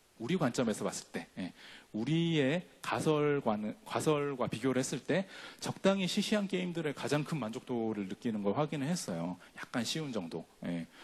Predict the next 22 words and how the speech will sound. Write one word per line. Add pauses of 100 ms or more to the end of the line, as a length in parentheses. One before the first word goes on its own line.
(220)
승률에
대한
사례도
있는데, (400)
뭐,
예를
들어서, (280)
어,
삼십
판을
게임
플레이를
한
유저
중에,
예,
승률
오십
프로
기록한
유저가
있어요.